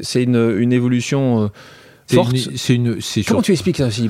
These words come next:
Speaker 2: Je sais pas, c'est une histoire de dingue,
Speaker 1: Parce
Speaker 2: ça.
Speaker 1: que regarde, je te, je te prends un
Speaker 2: Ouais.
Speaker 1: autre exemple, là. Au même moment, t'as, euh, un petit groupe qui s'appelle Bayard qui lance quelque chose d'assez similaire, un autre pro-, un autre bémistriel qui s'appelait Tempo Santé. Et eux, je crois qu'ils sont, euh, à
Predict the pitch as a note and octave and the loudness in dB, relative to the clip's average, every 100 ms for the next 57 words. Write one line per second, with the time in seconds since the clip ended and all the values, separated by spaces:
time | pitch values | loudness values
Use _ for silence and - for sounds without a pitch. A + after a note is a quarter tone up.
0 | - D2 G#2+ A2+ - A#2 A2 - G#2 F#2 | -2 -2 2 2 2 0 0 0 0 0
1 | F2 E2+ C3+ D3+ C3+ C#3+ G#2 - D3 C3 | -2 0 2 2 2 2 0 0 0 0
2 | B2+ C3+ B2+ - B2 B2 B2 A2+ G2+ G2+ | 0 0 0 0 2 2 0 0 0 0
3 | G#2 C#3 E3+ D#3 D3 F#3 A3 - - - | 2 2 2 2 2 0 -2 -10 -20 -20
4 | - C3 B2+ B2 A2 G#2 G2 - - G2 | -2 0 2 2 2 0 0 -2 -4 -4
5 | - D#3+ D3 C3 B2 A2 A2 A#2 F3+ - | -2 0 0 0 0 2 2 2 0 -4
6 | - B2 B2+ - A2+ A#2 A2+ G#2 G#2+ G#2+ | -4 -2 -2 -2 -2 0 -2 -4 -6 -4
7 | G#2+ G#2 A2+ - A#2 B2 F#3 G#3+ A2 G#2+ | -4 -2 -6 -6 -2 0 0 -2 -2 -4
8 | - A2 G#2 A2 A2+ - A2 C3+ B2+ - | -2 -2 0 0 -2 -4 2 2 2 -2
9 | - D3+ A3 C3+ - - - A2 G2 G#2+ | -4 -4 -4 -8 -14 -20 -8 -6 -4 -4
10 | A2 G2+ G#2+ - G2 E3+ G#3+ - - - | -4 -4 -4 -6 -4 -4 -6 -14 -20 -20
11 | - - A2 C#3+ C#3+ A#2+ C#3 B2 A2 C3 | -14 -2 2 2 0 -4 -4 -4 -4 -4
12 | C3 A#2 G#2 G2+ | -2 -2 -2 -4